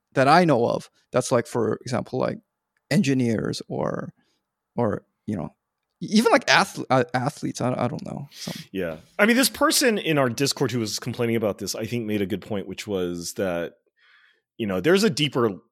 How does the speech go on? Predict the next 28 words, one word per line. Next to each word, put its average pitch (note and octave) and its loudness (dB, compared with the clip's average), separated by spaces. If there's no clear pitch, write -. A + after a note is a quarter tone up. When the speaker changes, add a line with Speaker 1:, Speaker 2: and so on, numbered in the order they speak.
Speaker 2:
problem A#2 2
here, B2 0
which G#2 -4
is G2 0
not, A#2 2
not B2+ 2
really B2 2
about G#2 2
taking G2+ -2
either G2+ 0
Caleb's G2+ -2
side G2 2
or F2 0
necessarily F#2 -2
the E2+ -4
women's F#2+ -2
side, E2+ -4
but F2 -2
that G2+ 2
the G#2 2
dating A2 4
a-, A2+ 0
the A2 -4
dating A2+ 2
apps G2 0
themselves F2+ -2
have E2 -6
created E2+ -4